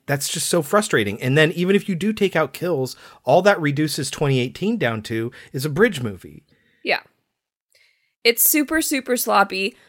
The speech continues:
Speaker 2: and I'm disappointed that so many people signed on for this series.
Speaker 1: Yeah.
Speaker 2: I'm disappointed that Jamie Lee didn't put her foot down. I'm, I'm disappointed that fucking, what's his name?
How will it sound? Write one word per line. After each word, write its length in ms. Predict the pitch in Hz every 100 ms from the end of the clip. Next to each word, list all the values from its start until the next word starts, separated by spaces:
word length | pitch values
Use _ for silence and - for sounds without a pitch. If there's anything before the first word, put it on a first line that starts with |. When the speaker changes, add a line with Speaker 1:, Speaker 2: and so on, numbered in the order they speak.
| _ _ _
Speaker 2:
and 380 | 220 202 185 180
I'm 520 | 196 196 196 196 190 - _ -
disappointed 920 | 247 254 254 - 220 208 220 190 175
that 180 | 185 -
so 240 | - 202
many 140 | 208
people 260 | 220 220 233
signed 340 | - 180 180
on 320 | - 180 190 240
for 140 | 233
this 220 | 220 254
series. 640 | - 330 381 403 440 427 -
Speaker 1:
Yeah. 400 | 214 214 208 208
Speaker 2:
I'm 220 | 208 214
disappointed 760 | 208 226 - 208 202 202 202 196
that 200 | 185 180
Jamie 380 | 185 202 202 196
Lee 520 | 196 190 190 196 226 _ _ _
didn't 240 | - 196 202
put 160 | -
her 100 | 180
foot 440 | 185 - 233 220 -
down. 440 | 247 254 269 269
I'm, 340 | 269 202 202 185
I'm 80 | 202
disappointed 720 | 202 - 196 - 208 202 202
that 300 | 196 185 180 - _
fucking, 560 | - - 285 415 330 226 - - _ _
what's 320 | 226 247 -
his 180 | 622 -
name? 460 | 226 180 156 -